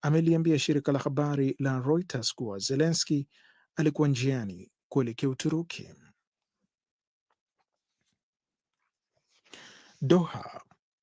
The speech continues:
Rais wa Marekani Donald Trump ameitaka Qatar kutumia ushawishi wake kwa Iran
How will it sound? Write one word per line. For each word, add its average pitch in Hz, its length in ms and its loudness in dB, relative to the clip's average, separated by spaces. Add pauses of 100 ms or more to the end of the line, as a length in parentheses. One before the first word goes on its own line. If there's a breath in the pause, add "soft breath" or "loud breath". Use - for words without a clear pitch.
(960 soft breath)
Rais 160 300 4
wa 180 60 4
Marekani 202 640 6
Donald 147 480 2
Trump 156 360 -2
ameitaka 151 540 0
Qatar 139 840 0
kutumia 151 460 -2
ushawishi 143 480 2
wake 165 600 -2
kwa 156 300 -2
Iran 156 380 0